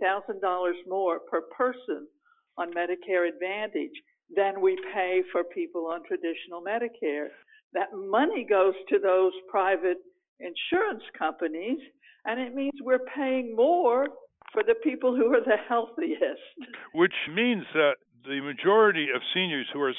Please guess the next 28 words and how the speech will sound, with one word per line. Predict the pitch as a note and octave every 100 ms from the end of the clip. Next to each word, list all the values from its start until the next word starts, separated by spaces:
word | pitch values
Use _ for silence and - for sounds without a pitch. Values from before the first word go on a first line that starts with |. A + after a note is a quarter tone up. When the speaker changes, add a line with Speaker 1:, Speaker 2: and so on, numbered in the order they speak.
| -
Speaker 2:
still | G#3 F3+
in | C3+
traditional | - C3 C#3+ - D3
Medicare | B2 C#3+ E3 E3 - A2+ F#2+ G#2 _ _ _ _
are | C3 C3
subsidizing | - A3+ E3+ F3+ A#2+ G#2+ G2 A2 G#2+ A#2+ _ D#3+
Aetna | F3+ C3 D3+ D#3 C3
and | A#2
United | C3 D3 D3+ C#3+
Healthcare | A2 D3 E3+ - C#3 A#2+ A2+ A2+ _
for | D#3 C3
the | B2
Medicare | C#3 D3+ D3+ - C#3+ C#3 C#3 A#2+ _
Disadvantage | D3 - C#3+ F3+ A#3 D#3 -
plan. | - G2 E2
Is | A#2
that | A#2+
correct? | - C3+ F#3 - _ _ _ -
Speaker 1:
That's | E3 - F#3
right. | G3 C4+ G#3+ -
That's | D#3+ -
the | F3+
way | F3
it | F3
looks | F3 F#3 -
to | -
me. | F#3 C4 G#3+ E3+ - _ _ _
Speaker 2:
Well, | D#3 D#3+